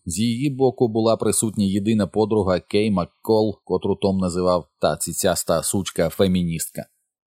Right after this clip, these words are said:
Усі ці спогади, наче уривок прискорено прокрученої кіноплівки, промайнули в голові Тома в проміжку якихось кількох секунд,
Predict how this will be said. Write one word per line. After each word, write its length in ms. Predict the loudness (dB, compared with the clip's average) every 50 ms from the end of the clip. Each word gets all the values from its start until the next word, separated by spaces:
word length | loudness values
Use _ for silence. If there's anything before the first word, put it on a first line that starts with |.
| _ _ _ _ _ _ _ _ _ _ _ _ _ _ _ _ _ _ _ _
Усі 340 | -2 0 0 2 2 0 0
ці 200 | 2 2 0 0
спогади, 640 | 0 0 2 2 2 4 2 2 2 0 0 0 -4
наче 280 | -4 -4 -2 0 0 -2
уривок 480 | 0 0 0 0 2 2 0 0 0 -2
прискорено 600 | -2 0 0 -2 0 2 2 2 4 2 0 0
прокрученої 800 | 0 -2 -2 0 -2 -2 0 0 -2 0 0 0 0 0 -2
кіноплівки, 840 | -4 _ -2 0 0 2 2 0 0 0 0 0 0 0 0 -2 0
промайнули 600 | 2 0 2 2 2 2 2 2 2 4 4 2
в 40 |
голові 380 | 4 4 4 4 4 2 0 -2
Тома 380 | 0 2 2 2 4 2 0 0
в 160 | -2 -4 -4
проміжку 520 | 0 0 2 2 2 0 0 0 0 0
якихось 500 | 2 2 0 -2 -4 -2 0 0 -2 -2
кількох 480 | -2 -2 -4 -4 -2 0 0 0 2 0
секунд, 480 | -2 -2 -4 -4 -4 -4 -4 -4 -6